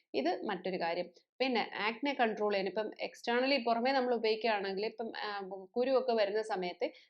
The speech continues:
കറുവപ്പട്ട ഇതേപോലെ തന്നെ പൊടിച്ച് തേനിൽ ചാലിച്ചിട്ട് ആ കുരു ഉള്ള ഭാഗത്ത് മാത്രം ഇടുകയാണെങ്കിൽ ഒരുപാട്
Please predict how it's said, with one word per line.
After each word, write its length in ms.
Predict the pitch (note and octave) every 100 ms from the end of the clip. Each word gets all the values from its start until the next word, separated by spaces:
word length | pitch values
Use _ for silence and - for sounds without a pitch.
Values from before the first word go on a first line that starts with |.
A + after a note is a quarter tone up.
| -
കറുവപ്പട്ട 440 | A#3+ A#3+ A#3 A#3+ A#3+
ഇതേപോലെ 420 | A3 A3 A3+ G#3+
തന്നെ 120 | F#3+
പൊടിച്ച് 400 | F#3+ G#3+ G3+ - A#3 A#3
തേനിൽ 360 | G#3+ A3 A3+
ചാലിച്ചിട്ട് 500 | A3 A3 F3+ F3+ G3+
ആ 40 | G3+
കുരു 280 | - B3+
ഉള്ള 260 | C4 A#3+ C4
ഭാഗത്ത് 440 | B3 A3+ G3 G#3
മാത്രം 380 | G#3+ F#3 F#3 G#3+
ഇടുകയാണെങ്കിൽ 540 | G3 G3+ F3 F3 F3+ B3+ - _ -
ഒരുപാട് 360 | A3+ A#3+ C#4+